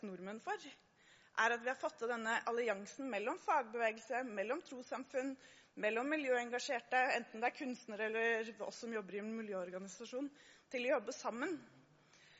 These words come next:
Så det er liksom, når jeg reiser på disse klimamøtene, så er det noe av det folk spør om da. "Hvordan har dere fått til denne alliansen?" Ehm, så jeg gleder meg til at, eh, vi fyller våre gater med sykler,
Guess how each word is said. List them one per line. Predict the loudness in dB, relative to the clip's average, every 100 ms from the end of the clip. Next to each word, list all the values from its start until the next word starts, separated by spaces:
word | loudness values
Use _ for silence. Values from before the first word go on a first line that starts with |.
| -20 -20 -4
Så | 8
det | 10
er | 10
liksom, | 6 0 0
når | 4 8
jeg | 10 10
reiser | 6 4 -6
på | -8
disse | -6 -6
klimamøtene, | -6 -4 -2 -2 -2 -2
så | 2 4
er |
det | 4 4
noe | 4 6
av |
det | 6 4 0 -10 -20 -14 -4
folk | -4 -2
spør | -8 -6 -4 0
om | 4
da. | 4 4 -4
"Hvordan | 6 6 6 2
har | 2
dere | 0 -4
fått | -4 0
til | 2
denne | 2 2
alliansen?" | 2 2 0 -8 -6 -6 -10 _ _ -20 -20 -20 -20 -20 -20 -20 -20 _ 2
Ehm, | 6 6 6 2 0 -4 -6 -10 _ _ _ -20 -20 -6
så | 6
jeg | 10 10 8
gleder | 10 10 10
meg | 8 8 6
til | 2 6
at, | 6 6 4 8
eh, | 8
vi | 6
fyller | -2 -4 0 0 2
våre | 0 2
gater | 2 0 -2 -4 -2
med | -6
sykler, | -8 -14 -4 2 2